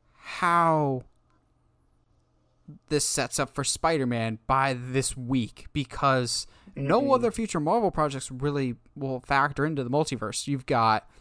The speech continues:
Speaker 1: Black Widow. Nope, that's a standalone. Falcon Winter Soldier. Nope, that's pretty standalone. Loki, maybe. You've got an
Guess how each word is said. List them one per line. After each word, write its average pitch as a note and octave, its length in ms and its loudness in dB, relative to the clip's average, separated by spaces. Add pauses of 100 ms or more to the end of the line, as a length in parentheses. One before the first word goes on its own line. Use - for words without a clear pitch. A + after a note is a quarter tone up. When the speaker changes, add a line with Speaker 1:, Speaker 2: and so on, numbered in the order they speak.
(440)
Speaker 1:
Black A#2 360 -2
Widow. F3+ 420 2 (920)
Nope, D3 240 -4 (100)
that's - 480 -6
a D3 60 -8
standalone. C3 680 0 (180)
Falcon C3+ 320 -2
Winter C3 140 -2
Soldier. C#3+ 440 -2 (200)
Nope, B2 720 -4
that's - 260 -2
pretty C#3+ 240 -4
standalone. D3 640 0 (300)
Loki, G#3 540 0 (280)
maybe. G#3+ 680 -2
You've A#2+ 260 -6
got G3+ 180 2
an G3+ 60 -10